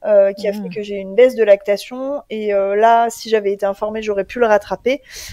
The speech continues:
Speaker 1: Mais là, n'étant pas informée, j'ai écouté mon médecin qui m'a dit, ne, arrêtez de la faire souffrir, euh, donnez-lui que des biberons et puis, euh, ça passera bien comme ça. Donc ça s'est
Speaker 2: Ah oui,
Speaker 1: terminé, euh,
Speaker 2: arrêtez de la faire souffrir.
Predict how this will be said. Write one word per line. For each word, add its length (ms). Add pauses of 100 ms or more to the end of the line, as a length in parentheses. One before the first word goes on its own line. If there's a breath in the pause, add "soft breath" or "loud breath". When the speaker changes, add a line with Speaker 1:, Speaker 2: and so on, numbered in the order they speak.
(200 loud breath)
Speaker 1:
Mais 120
là, 260
n'étant 280
pas 140
informée, 480
j'ai 120
écouté 280
mon 100
médecin 320
qui 160
m'a 100
dit, 200
ne, 100 (160)
arrêtez 320
de 40
la 80
faire 180
souffrir, 480
euh, 100
donnez-lui 400
que 40
des 100
biberons 460
et 80
puis, 240
euh, 140
ça 160
passera 260
bien 140
comme 140
ça. 120 (520 loud breath)
Donc 140
ça 100
s'est 220
Speaker 2:
Ah 40
oui, 80
Speaker 1:
terminé, 280
euh, 40
Speaker 2:
arrêtez 340
de 80
la 120
faire 200
souffrir. 420